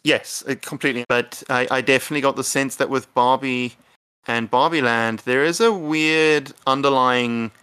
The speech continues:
theme of a concern of, uh,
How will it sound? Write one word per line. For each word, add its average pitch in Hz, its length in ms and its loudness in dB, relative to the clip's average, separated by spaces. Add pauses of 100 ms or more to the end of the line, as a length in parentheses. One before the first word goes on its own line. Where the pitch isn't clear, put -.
(120)
theme 113 580 -2 (100)
of 113 320 0
a - 60 -10
concern 123 920 0
of, - 540 -4
uh, 107 460 -2